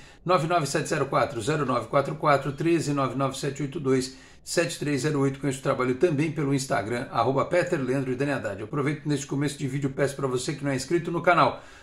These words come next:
por gentileza, se inscreva, ative as notificações, deixa o like, que também é importante. Se quiser, torne-se membro aqui do Canal dez, podendo também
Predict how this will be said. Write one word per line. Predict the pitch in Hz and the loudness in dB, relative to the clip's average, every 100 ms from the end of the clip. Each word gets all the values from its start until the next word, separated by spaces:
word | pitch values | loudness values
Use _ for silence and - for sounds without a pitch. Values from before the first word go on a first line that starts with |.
| - | -8
por | - | -2
gentileza, | 170 175 180 151 127 | 0 2 0 0 0
se | 127 160 | -2 -6
inscreva, | - 185 165 147 | 2 4 6 4
ative | 180 170 | 0 0
as | 147 | 0
notificações, | 160 - 185 185 156 156 147 | -2 -2 0 2 2 0 0
deixa | 147 135 139 | 0 0 0
o | |
like, | 127 120 - | 2 0 -4
que | 139 | -10
também | 131 120 156 | -6 -2 -4
é | |
importante. | 156 135 - 127 - | -2 -4 -2 -6 -6
Se | |
quiser, | - 120 139 139 | -10 -4 -4 -2
torne-se | - 208 190 160 | 0 0 -2 -4
membro | 147 180 151 | -4 -2 -4
aqui | 170 | -4
do | 151 | -4
Canal | 175 170 131 | -4 -4 -2
dez, | 147 135 | -4 -4
podendo | 160 156 151 | -8 -6 -6
também | 139 135 143 | -4 -2 -4